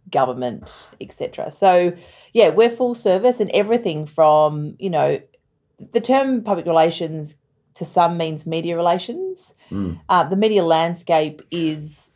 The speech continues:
Speaker 1: shrinking. It has been for as long as I've been in this industry, which is over twenty years. I've heard this, "Oh, the media landscape is shrinking." And that is true. And, it, and I think that the skill to be able to, to, to distill a message,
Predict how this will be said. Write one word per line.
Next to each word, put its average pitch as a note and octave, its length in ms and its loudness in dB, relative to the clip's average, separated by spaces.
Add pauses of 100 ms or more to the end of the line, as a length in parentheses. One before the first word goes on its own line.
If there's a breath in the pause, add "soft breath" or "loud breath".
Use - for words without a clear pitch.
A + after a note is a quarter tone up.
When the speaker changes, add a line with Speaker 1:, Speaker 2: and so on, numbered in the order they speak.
Speaker 1:
shrinking. F#3+ 640 -4 (300)
It F3 60 -4
has F3+ 240 2
been F3 480 0
for F3+ 100 0
as E3+ 100 2
long F#3 200 0
as E3 80 -4
I've E3+ 180 2
been E3+ 160 2
in E3+ 60 -8
this D#3+ 160 -8
industry, F3+ 400 -6
which G3+ 180 -8
is E3 100 -8
over E3 180 0
twenty E3+ 320 -8
years. B3 540 -4
I've D#3+ 160 0
heard E3 200 0
this, F3 160 -10
"Oh, G3+ 160 -2
the G3+ 100 -8
media F#3+ 220 -2
landscape F3+ 400 -8
is F3 60 -14
shrinking." F3 480 -12 (220 soft breath)
And C4 120 2
that G#4+ 120 4
is B3+ 140 -2
true. G#3+ 300 4
And, E3+ 120 4
it, - 60 -6 (100)
and F3+ 200 4
I F3+ 60 4
think F#3+ 260 -8
that F3 140 -8
the E3 80 -6
skill F3+ 380 0
to E3+ 120 -10
be E3 140 -4
able D#3+ 260 2
to, D3+ 440 -14
to, D#3 220 -8 (260)
to - 160 -12
distill F3 540 -4
a - 100 -2
message, D3+ 680 -8